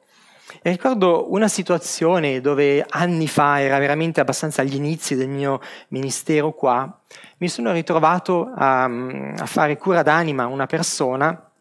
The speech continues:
della quale ritengo che fosse posseduta o che avesse qualche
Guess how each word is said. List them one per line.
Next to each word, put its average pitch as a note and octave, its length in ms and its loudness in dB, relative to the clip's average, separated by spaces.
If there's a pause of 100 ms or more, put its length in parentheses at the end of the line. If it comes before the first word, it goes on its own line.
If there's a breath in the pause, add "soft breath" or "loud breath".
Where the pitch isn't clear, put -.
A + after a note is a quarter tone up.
(1120 loud breath)
della F3 220 2
quale G3 440 6
ritengo E3+ 480 2
che D#3 140 -2
fosse D3+ 640 0
posseduta C#3+ 840 0
o B2+ 220 0
che - 120 -2
avesse D3 340 -2
qualche C3 400 -4